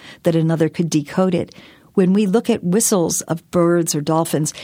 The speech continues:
they look simple, and we don't think about what kind of information may be in there 'cause they look very e-, simple. But if we look at what humans do, you can see you can pack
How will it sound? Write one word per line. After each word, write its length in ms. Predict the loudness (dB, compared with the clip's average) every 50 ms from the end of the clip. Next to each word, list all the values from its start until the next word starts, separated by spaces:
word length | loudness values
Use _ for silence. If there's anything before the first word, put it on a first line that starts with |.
| -20 -20 -18 _
they 220 | 0 2 2 4
look 180 | 2 0 0 0
simple, 640 | -4 -4 -2 0 0 0 0 0 0 -2 0 0
and 100 | 0 0
we 80 | 0 0
don't 240 | 0 0 -2 -2 -2
think 220 | -2 -2 0 0
about 340 | 0 0 0 -2 -2 -4 -8 -16 -20 -14 _
what 200 | -4 -4 -2 -4
kind 280 | -4 -4 -2 -2 0 -2
of 100 | -2 -2
information 580 | -4 -4 -4 -4 -2 -2 -2 -2 -2 -2 -2
may 140 | -2 -2 -2
be 160 | -2 -2 -2
in 80 | 0 -2
there 120 | -2 -4
'cause 180 | -4 -6 -6 -4
they 100 | -4 -2
look 180 | -4 -4 -6
very 200 | -4 -4 -4 -4 -4 -4
e-, 140 | -6 -6 -6
simple. 520 | -6 -6 -2 -2 -2 -2 -2 -6 -6 -8 -8 -8 -4 -4 -4 -6 -6 -10 -8 -6 -4 -4 -4 -6 -8 -18 _ _ _
But 140 | -4 -4 -4 -4 -4 _
if 160 | -4 -2 0
we 120 | -2 0
look 160 | 0 0 0
at 100 | -2 0
what 180 | 0 -2 -2 0
humans 440 | 0 2 2 4 2 2 0 -2 -2
do, 180 | -2 -2 -2
you 160 | 0 -2 -4 -4
can 160 | -4 -4 -2
see 200 | -2 -2 -2 -2
you 160 | -2 -2 -2
can 340 | -4 -4 -2 0 0 0 0
pack 440 | -2 -4 -2 -2 -2 -4 -8 -16